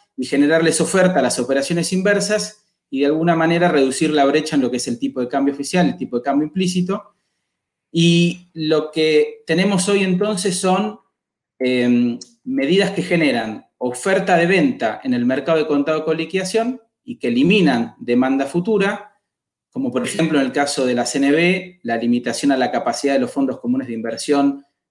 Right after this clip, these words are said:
de adquirir tenencias de dólares hasta el veinticinco por ciento de su patrimonio neto en dólares y de los fondos comunes de inversión denominados en pesos, de invertir por lo menos el setenta y cinco por ciento de su patrimonio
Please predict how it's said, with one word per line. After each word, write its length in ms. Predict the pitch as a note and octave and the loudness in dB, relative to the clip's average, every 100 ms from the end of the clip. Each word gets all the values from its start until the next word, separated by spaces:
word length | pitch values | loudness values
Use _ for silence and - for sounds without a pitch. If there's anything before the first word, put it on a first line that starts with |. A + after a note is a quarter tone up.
| _ - | _ -6
de 140 | B2+ | -2
adquirir 640 | A#2+ - B2 C#3 C#3 - _ | -2 -2 0 0 -2 -10 _
tenencias 560 | B2 C3 C#3+ C#3 C3 A2 | 2 4 4 2 0 0
de 120 | A#2 | 2
dólares 480 | C3+ D3 C3+ A2+ G#2 | 4 2 2 -2 -6
hasta 160 | - | -6
el 80 | A2 | -4
veinticinco 560 | A#2 A#2 - C#3 C3 - | -2 -4 -4 -2 -2 -2
por 160 | A#2 | -4
ciento 260 | - C#3 B2+ | 0 0 0
de 80 | - | -4
su 160 | A#2+ | -6
patrimonio 560 | A2+ - A#2+ B2+ C3+ B2+ | -8 -4 -2 -2 -2 -2
neto 260 | C3+ C3 | -2 -2
en 120 | B2 D3 | 0 2
dólares 640 | E3 D3+ D3+ D#3 - - _ _ _ _ | 4 2 0 -4 -8 -16 _ _ _ _
y 100 | A2+ | -4
de 60 | A2+ | -2
los 120 | A#2 | -2
fondos 240 | C3+ C3+ - | 0 -2 -2
comunes 320 | B2+ C3 B2 | -2 0 0
de 40 | |
inversión 400 | A#2+ A#2 - C3 | 0 -2 -2 -2
denominados 520 | B2 A2+ A#2 B2+ - | 0 0 0 0 -2
en 180 | A2 A2 | -6 -2
pesos, 680 | F3 E3+ - C#3 C#3+ - _ _ _ _ | 2 2 0 -4 -4 -12 _ _ _ _
de 140 | G#2+ | -2
invertir 420 | A2 A2+ A#2 B2 | -2 -2 -4 -4
por 180 | B2+ B2 | -4 -4
lo 120 | A#2 | -2
menos 260 | B2 C3 - | -2 -2 -6
el 80 | G#2+ | -8
setenta 420 | - G#2+ A2 G2+ | -8 -4 -4 -4
y 60 | A2 | -4
cinco 340 | - D#3 C#3 | -2 0 0
por 160 | B2 B2 | -2 -4
ciento 320 | - D3+ C#3+ | 0 0 0
de 80 | A2+ | -2
su 160 | - F#2+ | -2 -6
patrimonio 760 | A2 A2+ C3 C#3+ A#2+ G#2 | -6 0 2 4 2 -2